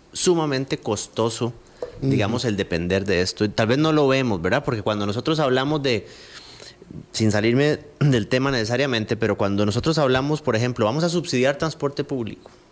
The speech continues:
Speaker 1: llámese de lo que sea, es un problema plantear eso. Pero subsidiamos carreteras todos los días, ¿verdad? Entonces dependemos exclusivamente del vehículo. Entonces yo insisto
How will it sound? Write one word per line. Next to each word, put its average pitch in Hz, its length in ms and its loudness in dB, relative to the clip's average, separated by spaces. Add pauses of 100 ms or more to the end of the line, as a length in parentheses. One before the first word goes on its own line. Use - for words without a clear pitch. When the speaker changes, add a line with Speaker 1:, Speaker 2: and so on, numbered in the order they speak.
(200)
Speaker 1:
llámese 135 340 0
de 131 60 2
lo 92 120 -2
que - 100 -2
sea, - 360 -2
es - 220 -2
un 123 120 -2
problema 123 600 0 (200)
plantear 92 440 -2
eso. - 260 -2 (800)
Pero 127 180 2
subsidiamos 110 540 0
carreteras 127 640 -2
todos 123 200 0
los 131 120 -2
días, 127 400 -4 (280)
¿verdad? 95 240 0
Entonces 139 360 2
dependemos 143 560 0
exclusivamente 135 1000 0 (480)
del 113 300 0
vehículo. 101 480 2
Entonces 113 260 0
yo 143 60 4
insisto 139 680 0